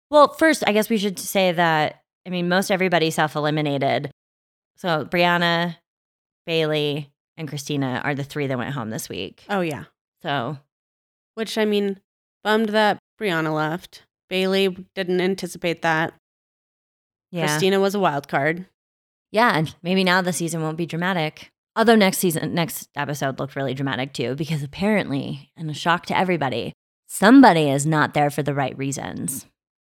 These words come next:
Speaker 2: Right reasons. Right reasons.
Speaker 1: Mandy's got all of our beats. We just
Speaker 2: <laughs> There was a, that was on an old season where they, like, did a rap about
Speaker 1: <laughs>
Speaker 2: <laughs> them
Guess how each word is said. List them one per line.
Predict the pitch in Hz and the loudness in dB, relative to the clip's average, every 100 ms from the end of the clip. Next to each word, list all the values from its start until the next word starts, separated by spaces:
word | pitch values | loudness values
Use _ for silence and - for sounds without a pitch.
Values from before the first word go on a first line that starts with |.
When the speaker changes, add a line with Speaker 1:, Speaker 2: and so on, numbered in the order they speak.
| _ _ _ | _ _ _
Speaker 2:
Right | 226 220 220 | 0 2 0
reasons. | 214 247 247 - 208 185 180 - - _ - | 2 2 2 2 2 2 -2 -8 -20 _ -6
Right | 214 208 | -4 -4
reasons. | 196 240 240 220 214 185 175 180 - - _ _ _ | -2 0 0 2 2 2 0 -4 -6 -14 _ _ _
Speaker 1:
Mandy's | 185 196 214 | -4 -2 -2
got | - 180 | -2 -2
all | - 160 | 0 0
of | 165 | 2
our | 165 | -2
beats. | 156 190 135 - - | -2 -4 -4 -6 -12
We | 180 | -10
just | 175 175 - - 190 - - - | -10 -10 -10 -4 -4 -4 -8 -14
Speaker 2:
<laughs> | 359 262 - - | -10 -10 -12 -12
There | 220 226 | -4 0
was | 240 233 | 0 0
a, | 220 196 - - - _ | -2 -2 -8 -18 -20 _
that | 254 | -2
was | 330 330 | 0 2
on | 285 277 254 - _ - | 4 4 2 -4 _ -6
an | 226 - | -6 -2
old | 160 160 175 - - | 0 0 -2 -10 -14
season | - 170 156 127 113 - 190 | -8 -6 -4 -4 -2 -4 -2
where | 175 | -2
they, | 170 | 0
like, | 170 165 180 | 0 -2 -2
did | 185 | -2
a | 180 | -2
rap | 170 156 147 131 - | 0 0 0 -2 -8
about | 175 151 156 143 127 - | -4 -2 0 0 0 0
Speaker 1:
<laughs> | |
Speaker 2:
<laughs> | 330 - 226 - | 0 2 -2 -4
them | 233 233 254 240 277 | -4 6 8 8 4